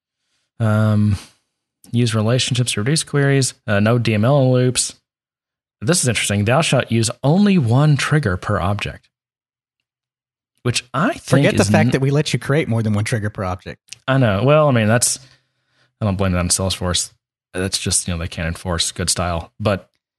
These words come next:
Speaker 1: I, I think that's
Speaker 2: Unfortunately, that
Speaker 1: actually
Speaker 2: rule in of itself isn't really helpful because people will just move everything into one class.
Speaker 1: Well, that's because people,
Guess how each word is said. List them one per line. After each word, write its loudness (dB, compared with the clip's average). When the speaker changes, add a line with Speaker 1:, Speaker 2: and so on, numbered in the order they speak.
Speaker 1:
I, 0
I -2
think -8
that's 2
Speaker 2:
Unfortunately, 4
that 4
Speaker 1:
actually 2
Speaker 2:
rule 2
in 0
of 0
itself -2
isn't -2
really -2
helpful -4
because -4
people -2
will 0
just -4
move 0
everything -2
into -2
one -4
class. -8
Speaker 1:
Well, 2
that's 0
because -2
people, 0